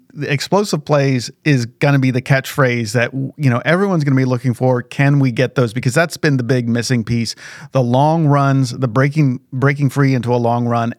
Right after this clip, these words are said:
and, you know, the more passes th-, of, of long yards. I mean, uh, to me, the, the only one that really stands out to me, um, was in that West Virginia game, the long, uh, touchdown pass to, um,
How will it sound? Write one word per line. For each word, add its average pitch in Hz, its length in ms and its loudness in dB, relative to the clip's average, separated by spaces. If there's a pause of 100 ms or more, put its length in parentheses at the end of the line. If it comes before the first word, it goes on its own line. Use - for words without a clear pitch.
and, 131 420 2 (260)
you 143 120 4
know, 127 140 4
the 120 800 -2 (100)
more 147 300 2
passes 123 600 -2
th-, 143 160 -2
of, 127 160 0
of 120 200 -4
long 123 240 0
yards. 120 240 0
I 131 40 2
mean, 139 120 2
uh, 135 80 -2
to - 160 -2
me, 143 220 4
the, 127 240 0
the 143 200 -2
only 165 280 2
one 127 180 0
that 120 140 -6
really 220 420 0
stands 127 380 0
out 127 240 0
to 127 80 0
me, 123 280 0 (360)
um, 123 480 0
was 127 540 0
in 127 240 2
that 120 400 0
West 139 240 0
Virginia 139 320 2
game, 120 280 0
the 117 100 2
long, 117 360 0 (160)
uh, 110 240 -2
touchdown 120 380 0
pass 117 240 -4
to, 110 440 -2 (100)
um, 101 480 -4